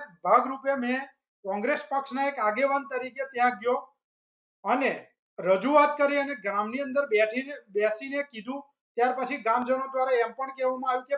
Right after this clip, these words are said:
બાર લાખનો ભ્રષ્ટાચાર થયો છે, તો ભ્રષ્ટાચાર વિરુદ્ધ મેં બે શબ્દ કીધા, તેમજ ગ્રામની પ્રાથમિક સુવિધા માટે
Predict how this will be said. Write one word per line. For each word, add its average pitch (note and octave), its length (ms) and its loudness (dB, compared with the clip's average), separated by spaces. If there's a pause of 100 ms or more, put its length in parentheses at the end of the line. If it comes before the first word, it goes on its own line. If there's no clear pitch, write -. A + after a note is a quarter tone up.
બાર B3 280 4
લાખનો B3+ 300 -2
ભ્રષ્ટાચાર B3+ 600 -2
થયો G#3 260 -4
છે, - 120 -20 (480)
તો C4+ 80 0
ભ્રષ્ટાચાર C#4+ 680 2
વિરુદ્ધ C4+ 280 -4
મેં C4+ 140 -4
બે B3+ 80 -2
શબ્દ B3+ 340 -4 (120)
કીધા, C4 260 -2 (400)
તેમજ A#3+ 360 2
ગ્રામની A#3+ 340 2
પ્રાથમિક B3 520 -2
સુવિધા D#4 420 2
માટે A3 300 0